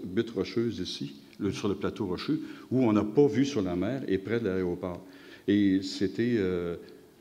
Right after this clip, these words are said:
c'était, ça a été extrêmement important pour les gens parce que ce sont des peuples, c'est un peuple côtier, c'est un, ils tenaient à, à conserver leur, leur, leur rapport à,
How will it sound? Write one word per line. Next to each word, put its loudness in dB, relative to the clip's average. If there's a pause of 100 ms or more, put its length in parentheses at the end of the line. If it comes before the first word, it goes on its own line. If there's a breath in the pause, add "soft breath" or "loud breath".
(420)
c'était, -2
ça 0
a 4
été 8
extrêmement 0
important -4
pour -2
les 2
gens -2
parce -8
que -2
ce -6
sont -2
des 4
peuples, -4 (180)
c'est -6
un 2
peuple -2
côtier, -2
c'est -8
un, -8 (440 loud breath)
ils -2
tenaient 2 (200)
à, -10
à -10
conserver -6
leur, -6 (420 loud breath)
leur, 4
leur 2
rapport -6
à, -6